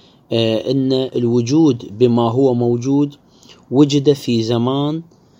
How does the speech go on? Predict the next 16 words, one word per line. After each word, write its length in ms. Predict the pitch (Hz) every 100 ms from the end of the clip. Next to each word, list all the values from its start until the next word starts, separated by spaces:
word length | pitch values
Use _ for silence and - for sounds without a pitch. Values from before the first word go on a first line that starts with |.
| _ _ _ -
دون 300 | 123 143 135
الزمان 580 | 127 120 127 127 127 123
المتقدم 800 | 120 113 131 120 123 117 123 110
على 280 | 110 117 113
وجوده، 680 | 110 110 123 135 131 127 135
ودون 380 | 123 107 120 117
الزمان 480 | 110 110 113 113 110
المتأخر 720 | 107 107 - 120 117 - 107
على 320 | 95 104 107
وجوده، 600 | 104 107 127 127 127 131
وقلنا 640 | 123 110 - 117 113 117 107
أن 160 | 104
القد-، 480 | 104 - 117 104 -
أن 180 | 113 107
قدرته 640 | 104 107 123 135 123 123
تعالى 540 | 120 117 123 123 123